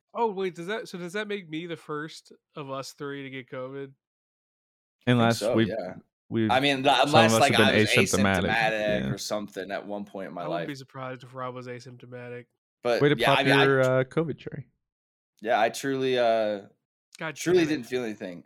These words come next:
Speaker 2: And then, like, oh, I was asking Blue, like, where you first felt it, 'cause, like, when I get sick,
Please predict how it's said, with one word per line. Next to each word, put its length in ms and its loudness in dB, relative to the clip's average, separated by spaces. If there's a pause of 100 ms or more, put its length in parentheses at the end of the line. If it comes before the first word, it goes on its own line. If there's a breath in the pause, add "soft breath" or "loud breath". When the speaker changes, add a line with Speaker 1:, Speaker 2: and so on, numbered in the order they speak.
Speaker 2:
And 160 0
then, 80 0
like, 180 4
oh, 100 -4
I 180 4
was 100 0
asking 400 0
Blue, 180 0
like, 200 0
where 120 0
you 140 -2
first 240 -4
felt 280 -2
it, 160 -4
'cause, 160 -8
like, 160 0
when 80 -4
I 200 0
get 200 -2
sick, 420 -6